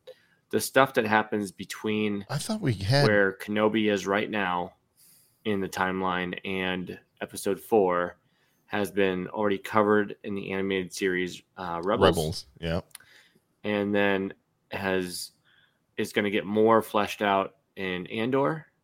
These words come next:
Speaker 1: And then in the show Ahsoka, I believe it's, Ahsoka's picking up where Mando is in the Mando
Speaker 2: Mm.
Speaker 1: timeline. So Ahsoka won't
Speaker 2: So that's
Speaker 1: flesh out anything with Obi-Wan.
Speaker 2: that's
Speaker 1: So.
Speaker 2: post Return of the Jedi.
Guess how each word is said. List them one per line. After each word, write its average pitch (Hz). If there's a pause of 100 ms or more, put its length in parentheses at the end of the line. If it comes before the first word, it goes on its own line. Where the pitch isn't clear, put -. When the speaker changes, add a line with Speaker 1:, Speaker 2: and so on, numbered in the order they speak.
(960)
Speaker 1:
And 101 (120)
then 98
in 98
the 92
show 117
Ahsoka, 117
I 98
believe 120
it's, - (340)
Ahsoka's 156
picking 107
up 95 (840)
where 104
Mando 95
is - (200)
in 110
the 101
Mando 98
Speaker 2:
Mm. 82
Speaker 1:
timeline. 90
So 104
Ahsoka 117
won't 101 (140)
Speaker 2:
So -
that's 104
Speaker 1:
flesh 101
out 98
anything 95
with 95
Obi-Wan. 85 (140)
Speaker 2:
that's 98
Speaker 1:
So. -
Speaker 2:
post -
Return 90
of 76
the 76
Jedi. 73